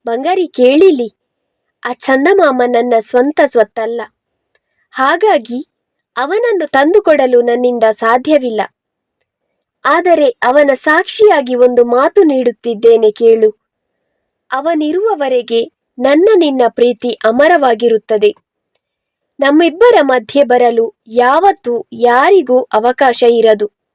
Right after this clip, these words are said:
ಇದಂತೂ ಸತ್ಯ. ಇದು ಒಂಥರ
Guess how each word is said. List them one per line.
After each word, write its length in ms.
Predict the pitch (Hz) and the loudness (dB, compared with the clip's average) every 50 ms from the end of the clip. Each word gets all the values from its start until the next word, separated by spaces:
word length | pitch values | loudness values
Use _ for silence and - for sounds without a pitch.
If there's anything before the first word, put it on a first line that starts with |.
| _ _ _ _ _ _ _ _ _ - | _ _ _ _ _ _ _ _ _ -10
ಇದಂತೂ 520 | 240 247 240 311 370 392 415 - 440 427 | -8 -2 0 0 0 0 2 2 2 2
ಸತ್ಯ. 480 | 403 - 269 226 - _ _ 233 214 196 - _ _ _ _ _ _ _ _ _ _ _ _ _ _ _ _ _ _ _ _ _ _ _ _ _ _ _ _ _ _ _ _ _ _ _ _ | 2 2 -2 -4 -4 _ _ -2 -2 -2 -4 _ _ _ _ _ _ _ _ _ _ _ _ _ _ _ _ _ _ _ _ _ _ _ _ _ _ _ _ _ _ _ _ _ _ _ _
ಇದು 240 | 294 349 392 494 480 392 | -4 0 2 2 2 2
ಒಂಥರ 420 | 320 311 320 311 - 311 320 330 | 2 0 -2 -2 -2 0 2 2